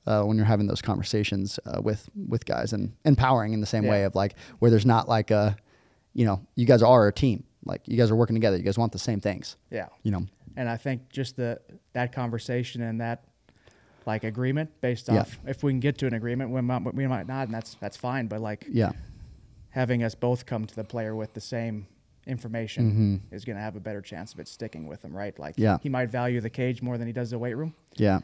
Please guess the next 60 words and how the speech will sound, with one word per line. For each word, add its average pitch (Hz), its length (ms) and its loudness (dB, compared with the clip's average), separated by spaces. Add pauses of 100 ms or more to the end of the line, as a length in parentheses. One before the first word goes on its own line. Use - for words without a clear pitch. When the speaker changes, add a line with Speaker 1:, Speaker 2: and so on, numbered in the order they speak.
Speaker 2:
And 107 120 -4
if 107 100 -6
that's 120 220 -2
the 127 60 -6
case, 131 300 -6
then 104 320 -8 (160)
the 120 60 -10
hitting 117 220 -6
coach 127 260 -6
can 127 120 -8
come 135 200 -4
to 135 80 -4
him 135 100 -2
with 127 140 -6
the 117 80 -8
same 131 360 -4 (100)
information 131 520 -4
I 117 60 -4
would 101 140 -8
give 98 140 -10
him. 101 120 -12 (140)
Speaker 1:
Yeah. 123 260 6
Speaker 2:
Be 123 140 -6
like, 110 400 -6
Speaker 1:
Yeah. 120 220 0 (100)
Speaker 2:
"You're 123 60 -6
not 120 180 -4
doing 123 180 -2
this 123 160 -4
because 117 420 -6
you 110 140 -4
have 110 260 -4 (120)
limited 117 340 -6
hip. 113 200 -10 (280)
You 131 80 -10
can't 131 160 2
Speaker 1:
Yeah. 101 60 4
Speaker 2:
get 127 100 0
into 120 140 -2
your 104 80 -6
hip." 95 240 -10
Same 135 240 -4
Speaker 1:
Yeah. 104 80 2
Speaker 2:
thing 131 80 0
I 127 80 0
would 127 160 -4
tell 127 180 -4
him 120 80 -6
in 113 80 -6
the 107 80 -4
Speaker 1:
Yeah. - 60 2
Speaker 2:
gym, 117 200 -4
but 101 180 -10 (260)
Speaker 1:
Yeah. 107 120 4
Speaker 2:
if 107 80 -2
it 107 80 -2
lands 123 280 -2
with 123 160 -6
him 120 100 -4
better 120 380 -2